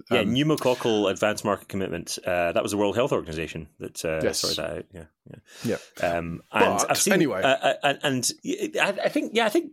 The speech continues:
Speaker 1: one thing people forget about malaria is it's different. It's not a, it's not a virus and it's not a bacterium. It's, it's a little parasite, you know, so it's,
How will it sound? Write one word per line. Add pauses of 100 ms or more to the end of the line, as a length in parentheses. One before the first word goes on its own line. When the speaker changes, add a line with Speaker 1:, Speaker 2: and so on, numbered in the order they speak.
(100)
Speaker 1:
one
thing
people
forget
about
malaria
is (240)
it's
different.
It's
not
a,
it's
not
a
virus
and
it's
not
a
bacterium.
It's,
it's
a
little
parasite,
you
know,
so
it's,